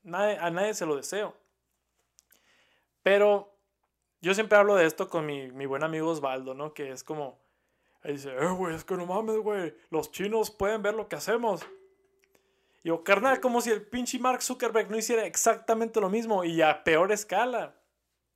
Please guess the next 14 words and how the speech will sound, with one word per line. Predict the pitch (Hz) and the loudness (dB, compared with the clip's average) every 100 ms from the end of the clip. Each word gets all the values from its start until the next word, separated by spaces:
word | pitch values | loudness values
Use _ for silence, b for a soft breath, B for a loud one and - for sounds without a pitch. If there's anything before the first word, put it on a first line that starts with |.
| _ _ _ _ _ b b | _ _ _ _ _ b b
O | b | b
sea, | 170 165 | -2 -2
en | 165 | 0
TikTok | 196 - 247 254 | -2 4 4 4
sí | - 208 240 | -2 -6 -8
tiene | - 220 | -6 -6
acceso | 220 233 220 233 214 | -6 -4 -4 0 2
a, | 180 151 131 127 | 4 2 -2 -8
a | 131 131 | -12 -12
nuestra | 127 - 139 | -14 -10 -10
ubicación, | 131 127 123 156 165 190 196 190 | -10 -12 -8 -4 -2 0 0 -2
a | |
nuestra | 165 - 131 | -6 -10 -12
cámara. | - 160 185 190 190 190 | -8 -6 -4 -4 -4 -6